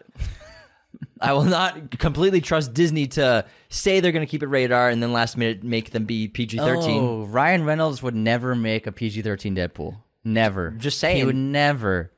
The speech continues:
Speaker 1: Just saying.
Speaker 2: Spent fifteen years trying to get it made, and he did it his way.
Speaker 1: Just saying. Disney likes to keep that Marvel umbrella P G thirteen
Speaker 2: I will,
Speaker 1: max.
Speaker 2: I'll bet a hundred dollars they keep it rated R.
Speaker 1: Wanna bet, wanna bet twenty-five?
Speaker 2: Twenty-five bucks. It's rated
Speaker 1: Handshake
Speaker 2: R.
Speaker 1: in the air?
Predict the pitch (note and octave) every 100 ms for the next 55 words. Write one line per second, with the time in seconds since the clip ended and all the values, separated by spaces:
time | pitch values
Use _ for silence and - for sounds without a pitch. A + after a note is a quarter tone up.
0 | _ - - B2 B2 G2+ B2+ D#3 B2+ -
1 | E3+ - D#3 D3 C3 C#3 A#2+ A#2 A#2+ G2+
2 | G#2+ G#2+ F#2 F2 - G#2+ G2 A#2 A2+ G#2+
3 | - _ - A#2 B2+ G#2 G#2 G#2 F2 E2+
4 | - C3 D3 B2 G#2 - B2+ C3+ C3 B2+
5 | B2 - C3 A2+ A#2 A2+ A#2 A#2+ A#2+ A2+
6 | G#2 A2+ A#2 G#2 A2 G#2 A2 - A2 -
7 | D#3+ F3+ F3+ F3 D#3 E3+ D3 D3+ C#3 C#3
8 | B2 A#2 G#2 F#2+ F#2 F#2 F#2 F2+ E2+ F2+
9 | F2+ C3 B2 C3+ B2 A2+ C3 C3 B2+ -
10 | B2 B2 - A2 B2 D3 - B2+ A#2 G#2+
11 | G#2 F2 - D#2 - F#2+ F2+ F2+ F2 F2
12 | A#2+ A#2 C3 B2+